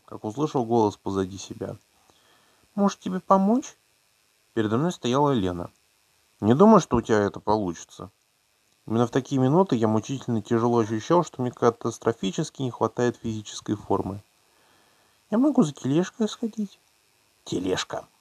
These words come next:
Вот почему я сам об этом не подумал?» <laughs> Да, это было бы здорово. Блин, это вот вспомнил, я вот каждый раз, когда вот читаю этот момент, я вспоминаю момент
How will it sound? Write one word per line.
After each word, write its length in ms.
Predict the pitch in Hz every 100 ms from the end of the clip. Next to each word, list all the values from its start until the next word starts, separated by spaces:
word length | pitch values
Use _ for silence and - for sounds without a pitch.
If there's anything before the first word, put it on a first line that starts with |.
| _ _ _
Вот 160 | - 101
почему 320 | 120 - 147
я 80 | 165
сам 240 | - 117
об 120 | 104 95
этом 200 | - 95
не 80 |
подумал?» 480 | 90 95 104 104 - - _ _ _
<laughs> 420 | - 165 - 147 131 _ _ - - - - - - - _ _
Да, 540 | - 175 233 196 143 127
это 140 | 127
было 220 | 131 139
бы 120 | 135
здорово. 520 | 131 113 98 85 90 87 _ _ _ - - - _ _ _ _ _ _ - _ -
Блин, 180 | 104
это 200 | 104 104
вот 100 | 120
вспомнил, 500 | 113 - 127 120 113 107
я 140 | 123
вот 140 | 120
каждый 300 | - 123 117
раз, 160 | 135 123
когда 280 | - 113 120
вот 200 | 117 104
читаю 320 | - - 127
этот 200 | 117 113
момент, 340 | 127 143 160 123
я 80 |
вспоминаю 760 | 107 - 120 120 131 123 113 104 - - 127 - 127 -
момент 880 | - - - 104 110 117 131 135 117